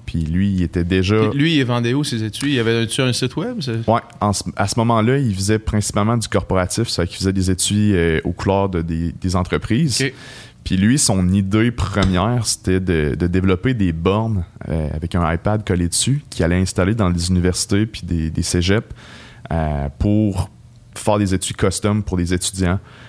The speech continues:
Speaker 1: Son idée à lui, c'était de dire comme, tu sais, les gens au college aux États-Unis, euh, si tu vas à Stanford ou que tu vas à U C L A, peu importe, les gens sont fiers
Speaker 2: T'es,
Speaker 1: d'aller à
Speaker 2: ouais,
Speaker 1: ces
Speaker 2: tu veux
Speaker 1: unis-là.
Speaker 2: rep,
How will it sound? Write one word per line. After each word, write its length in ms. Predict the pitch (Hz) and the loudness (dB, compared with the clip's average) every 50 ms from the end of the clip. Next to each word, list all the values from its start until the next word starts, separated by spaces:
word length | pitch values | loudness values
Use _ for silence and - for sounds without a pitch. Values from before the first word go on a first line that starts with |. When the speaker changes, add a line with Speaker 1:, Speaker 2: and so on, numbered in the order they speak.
| - - - - | -20 -20 -14 -6
Speaker 1:
Son 180 | - 98 87 | -2 0 2
idée 160 | 92 95 101 | 2 4 4
à 80 | 113 110 | 4 4
lui, 180 | 107 110 127 135 | 4 2 2 2
c'était 160 | - - 90 | 0 -2 -2
de 40 | 87 | -2
dire 260 | 90 98 104 101 - | 0 0 0 0 0
comme, 320 | - 110 92 80 80 82 71 | -2 -2 -2 0 -2 -4 -6
tu 420 | - - _ - - - - - | -10 -14 _ -20 -20 -16 -8 -4
sais, 40 | 104 | -2
les 120 | 101 98 95 | 0 0 2
gens 140 | 107 113 | 2 0
au 40 | 113 | 0
college 460 | 101 - 90 90 92 101 104 101 95 92 | 0 0 0 2 2 2 0 0 -2 -2
aux 60 | 87 | -2
États-Unis, 720 | 87 92 87 - 95 87 87 92 92 95 98 101 104 101 98 | -2 -2 -2 -2 -4 -2 -2 0 0 2 2 2 2 2 2
euh, 360 | 90 85 80 76 78 78 78 78 | 2 2 0 0 0 -2 -2 -4
si 140 | - - - | -6 -6 -6
tu 120 | - 95 | -2 0
vas 100 | 92 90 | 0 0
à 40 | 92 | 0
Stanford 520 | - - - 98 92 90 - 101 101 98 98 90 92 | 0 0 0 0 0 2 2 2 2 2 0 0 -2
ou 60 | 90 | -4
que 60 | 85 - | -4 -6
tu 120 | - - 90 | -6 -2 0
vas 100 | 90 87 | 0 2
à 40 | 87 | 2
U 180 | 85 90 98 | 2 0 0
C 200 | 92 - - - 90 | 0 0 0 0 0
L 200 | 90 87 90 90 | 2 2 2 0
A, 40 | 95 | 0
peu 120 | - - | -2 -2
importe, 380 | 85 85 - - 95 98 98 - | -2 -2 0 0 0 -2 -2 -2
les 100 | 87 85 | -4 -2
gens 200 | 85 98 101 104 | 0 2 2 0
sont 260 | - - 85 78 78 | 0 0 0 -2 -2
fiers 240 | 78 - - - 90 90 98 95 | -4 -4 -2 0 0 2 2 2
Speaker 2:
T'es, 60 | 87 120 127 | 2 2 2
Speaker 1:
d'aller 40 | 120 | 2
à 180 | 117 120 127 | 2 2 2
Speaker 2:
ouais, 80 | 127 127 | 2 0
Speaker 1:
ces 60 | 123 | 0
Speaker 2:
tu 120 | - 85 87 | 0 0 0
veux 160 | - 127 127 | 0 2 2
Speaker 1:
unis-là. 180 | 123 120 123 127 | 2 2 2 0
Speaker 2:
rep, 80 | 127 | -2